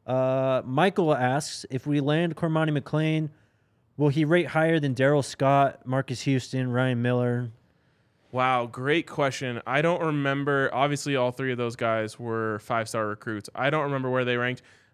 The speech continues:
Speaker 2: I don't think any of them were the number one player in the country because, uh, Cormani McClain is behind one player.
Speaker 1: Yep.
Speaker 2: His name is Arch Manning.
Speaker 1: Mm.
Speaker 2: I don't know if you've ever heard of him.
Speaker 1: Uh, it doesn't sound
Speaker 2: Um,
Speaker 1: familiar.
Speaker 2: I don't think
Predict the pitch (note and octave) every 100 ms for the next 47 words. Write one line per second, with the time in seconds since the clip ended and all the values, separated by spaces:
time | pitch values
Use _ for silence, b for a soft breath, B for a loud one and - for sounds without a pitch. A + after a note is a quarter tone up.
0 | b - G3 A3+ - - E3+ G3 D#3 D3+
1 | C#3 C#3+ C#3 C3+ B2+ B2+ C3+ D#3 D#3 C#3+
2 | C3+ C3+ A#2+ C3 B2+ A2+ A2 D#3 D3 B2+
3 | A#2 B2 A2+ C3+ A#2+ - b b b b
4 | - C#3 B2+ A#2+ A#2 A2 - _ _ E3
5 | E3 G3 G#3 E3+ E3+ D#3+ C#3+ D3+ C#3+ B2
6 | A#2 C#3+ D3 C3 G#2+ - _ _ _ _
7 | _ C3+ C3 A#2 A2+ C3 C#3+ C#3+ B2+ -
8 | - C#3 D3 - B2+ A2 F#2 - - _
9 | _ _ _ - G3+ A2 A#2 A#2+ A#2+ A2+
10 | A#2 A2+ A2 G#2 F2 D2 b b b b
11 | A#2+ C3 C#3 B2 A#2 A2+ G2+ G#2 G2 G2+
12 | - _ _ _ _ _ _ _ D3+ F3
13 | E3+ C3+ D#3+ D#3+ C#3+